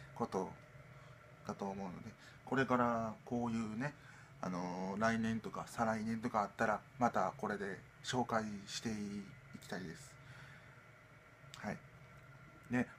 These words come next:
もう十分、少々、十分、十一分ぐらいか。十一分ぐらいになってしまったので、まあ、ここで終わりたいと思います。これからも、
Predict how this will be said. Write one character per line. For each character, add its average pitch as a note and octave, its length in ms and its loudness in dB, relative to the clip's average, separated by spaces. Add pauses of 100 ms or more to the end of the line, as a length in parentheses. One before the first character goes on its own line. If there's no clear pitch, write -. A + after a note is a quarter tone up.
も A2 80 0
う - 20 -2
十 A#2 140 -2 (140)
分、 G#2 160 0 (540)
少 A2+ 260 -2
々、 G2+ 280 -2 (200)
十 - 260 -6 (240)
分、 G#2 200 0
十 C3 300 2
一 C3 80 4 (120)
分 A2 140 6
ぐ G#2+ 60 0
ら F#2+ 80 0
い - 20 -8
か。 - 100 -12 (400)
十 B2+ 160 6
一 B2 160 2
分 A#2+ 140 2
ぐ A#2+ 60 2
ら A#2 60 2
い - 20 0
に A2 40 -2
な A2 60 -4
っ G#2 40 -8
て A2+ 120 -8
し A#2 80 0
ま A#2 120 4
っ G#2+ 40 -4
た G2 120 0
の G2 100 -2
で、 G2 120 -6 (680)
ま A2+ 80 -4
あ、 - 20 -12 (240)
こ G#2 80 0
こ A2 120 4
で G2 100 0 (680)
終 A2 80 4
わ G#2 40 6
り G2+ 60 2
た G2+ 100 -2
い F#2+ 40 -2
と G2+ 120 -2
思 G2+ 240 0
い G2 40 -2
ま G2 160 -4
す。 - 160 -12 (2500)
こ B2 120 4
れ A2+ 80 6
か A#2 120 2
ら A2 100 4
も、 G2 220 -2